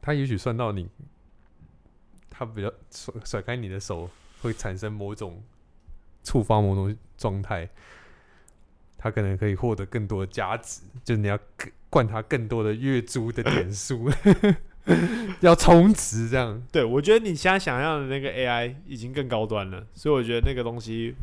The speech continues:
Speaker 2: 反而，哎，跟我原本想的那个
Speaker 1: 懂了没？哎，
Speaker 2: 想的架-，
Speaker 1: 哎，
Speaker 2: 架构
Speaker 1: 以后搞不好
Speaker 2: 框架不一样。
Speaker 1: A I也是这个状态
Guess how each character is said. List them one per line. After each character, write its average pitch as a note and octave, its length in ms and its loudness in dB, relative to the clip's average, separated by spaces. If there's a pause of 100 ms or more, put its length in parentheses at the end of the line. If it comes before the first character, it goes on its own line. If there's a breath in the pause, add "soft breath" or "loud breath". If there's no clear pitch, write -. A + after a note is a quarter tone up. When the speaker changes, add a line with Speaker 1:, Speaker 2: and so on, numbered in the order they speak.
Speaker 2:
反 G#2 160 -2
而， G#2+ 240 -4
哎， G3 100 -6 (720)
跟 D#3+ 100 -6
我 D#3 140 -2
原 A#2+ 80 -2
本 B2+ 140 -4
想 G#2 200 -8
的 G2+ 60 -6
那 A#2 80 -6
个 G#2+ 180 -6 (760)
Speaker 1:
懂 F2 100 -4
了 E2 80 -6
没？ D#2 80 -10 (440)
哎， B2+ 80 -4
Speaker 2:
想 A#2 200 -2
的 A#2+ 80 -2
架-， C3+ 300 2 (180)
Speaker 1:
哎， A#2+ 160 2
Speaker 2:
架 A#2 200 0
构 C#3 160 0
Speaker 1:
以 - 20 6
后 D#3 60 4
搞 G2+ 120 -2
不 A2 60 2
好 B2+ 80 0
Speaker 2:
框 A#2 180 -2
架 A#2+ 120 2
不 B2 40 2
一 G#2 60 0
样。 - 20 0
Speaker 1:
A - 40 0
I G#2+ 40 -2
也 G2+ 60 -4
是 - 20 -2
这 G2+ 100 0
个 G2+ 80 2
状 F2 280 0
态 F#2 200 -8